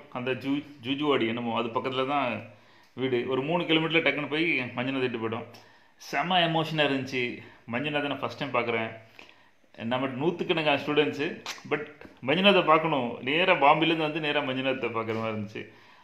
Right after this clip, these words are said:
அங்க பாசம், ஆ, மஞ்சுநாத் ஒய்ஃபு, குழந்தைங்க எல்லாரும், ஆ, செம்ம, செம்ம வர-, வரவேற்பு, அவ்வளோ பாசம். மட்டன் வச்சு கறி வச்சிருந்தாங்க, மட்டன்.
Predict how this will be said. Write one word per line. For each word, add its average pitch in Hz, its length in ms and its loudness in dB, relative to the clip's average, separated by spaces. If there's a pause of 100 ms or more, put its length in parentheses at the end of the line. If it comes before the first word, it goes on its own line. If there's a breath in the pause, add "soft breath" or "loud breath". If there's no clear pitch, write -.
(140 loud breath)
அங்க 143 600 4 (120)
பாசம், 139 640 0 (320)
ஆ, 117 200 -2
மஞ்சுநாத் 120 560 -2
ஒய்ஃபு, 131 640 2 (400 loud breath)
குழந்தைங்க 131 580 0 (340)
எல்லாரும், 127 840 0 (1500)
ஆ, 107 360 -2
செம்ம, 165 400 6
செம்ம 139 460 2 (800)
வர-, 127 340 4
வரவேற்பு, 131 420 0
அவ்வளோ 123 300 0
பாசம். 120 440 -2 (540 loud breath)
மட்டன் 165 220 2
வச்சு 180 200 -2
கறி 143 200 0
வச்சிருந்தாங்க, 113 300 -6
மட்டன். 107 440 -6